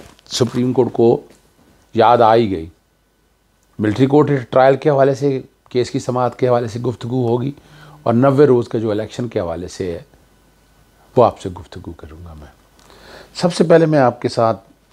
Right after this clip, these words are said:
एक, चूँकि ट्वीट मैंने किया, मैं ट्वीट सामने निकालूँ और मैं टीम को कहूँगा वो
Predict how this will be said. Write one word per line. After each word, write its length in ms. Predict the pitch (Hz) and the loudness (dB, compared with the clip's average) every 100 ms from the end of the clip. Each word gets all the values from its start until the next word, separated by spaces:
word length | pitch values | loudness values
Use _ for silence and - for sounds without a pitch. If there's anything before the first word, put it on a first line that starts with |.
| _ | _
एक, 500 | 104 95 - 95 90 87 _ _ _ _ _ - _ - - - - | -6 -6 -4 -6 -6 -10 _ _ _ _ _ -20 _ -20 -20 -18 -8
चूँकि 180 | 92 95 | -4 -4
ट्वीट 320 | - 110 107 | 0 -2 0
मैंने 220 | 117 113 | 0 0
किया, 320 | 110 117 120 | 0 2 2
मैं 140 | 113 101 | 2 -6
ट्वीट 260 | 113 113 | -6 -8
सामने 360 | - 104 107 104 | -6 -6 -4 -4
निकालूँ 500 | 98 90 110 127 87 - - - - - _ _ | -6 -6 -4 -4 -6 -10 -20 -20 -20 -20 _ _
और 100 | - 90 87 87 - - | -8 -6 -6 -8 -10 -8
मैं 360 | 104 98 92 87 | -4 -2 -2 -2
टीम 240 | 113 120 | 0 2
को 80 | 117 | 0
कहूँगा 320 | 123 123 120 | 0 2 4
वो 240 | 110 110 | 4 2